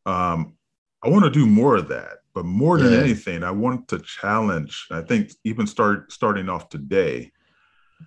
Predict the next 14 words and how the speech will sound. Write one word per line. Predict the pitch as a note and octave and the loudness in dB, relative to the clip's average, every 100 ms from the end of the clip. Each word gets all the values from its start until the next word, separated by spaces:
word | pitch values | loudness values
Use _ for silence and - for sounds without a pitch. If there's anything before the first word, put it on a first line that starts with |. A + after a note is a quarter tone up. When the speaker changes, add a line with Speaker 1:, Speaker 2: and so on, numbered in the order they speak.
| _ - | _ -12
Speaker 1:
the | E2+ | -12
topic | - - B2 B2 G#2+ | -10 -4 -2 0 -2
that | G#2+ F#2 | -2 -2
we're | G2 | -6
gonna | F#2+ F2+ | -6 -8
deal | D#2+ F#2 | -6 -6
with | E2+ D#2 | -6 -10
today | D#2 C#2 F2+ F2 | -12 -6 -4 -2
around, | D2+ C#2+ D#2 D2+ D2 C#2 C2 C2 - _ _ _ _ - | -4 -4 -6 -6 -6 -8 -10 -14 -16 _ _ _ _ -14
uh, | D#2+ D#2 D2+ | -8 -8 -8
the | E2 | -8
search | - - G2+ - | -8 -2 -2 -4
for | - F#2+ D#2+ D2+ C#2+ - | -8 -4 -2 -2 -4 -8
Black | D2+ F2 E2+ | -10 -8 -8